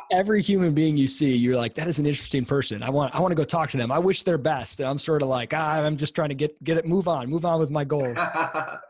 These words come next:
Speaker 2: You know, I, I really like people, man. And I,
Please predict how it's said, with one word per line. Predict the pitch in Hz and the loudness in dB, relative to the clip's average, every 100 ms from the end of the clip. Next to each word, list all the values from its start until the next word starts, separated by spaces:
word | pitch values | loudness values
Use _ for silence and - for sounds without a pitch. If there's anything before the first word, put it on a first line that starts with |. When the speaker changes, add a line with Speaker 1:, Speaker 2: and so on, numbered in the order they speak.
| 175 - 214 190 | -18 -18 -20 -10
Speaker 2:
You | 196 | -2
know, | 220 - - | 0 0 -2
I, | 175 180 175 | -2 -2 0
I | 165 160 | 0 0
really | 208 208 185 | 2 2 2
like | 175 165 | 2 0
people, | 160 160 156 | -2 -4 -4
man. | 147 151 151 147 | -2 0 2 0
And | 131 131 131 127 - _ _ | -2 -2 -2 -6 -10 _ _
I, | 147 | -6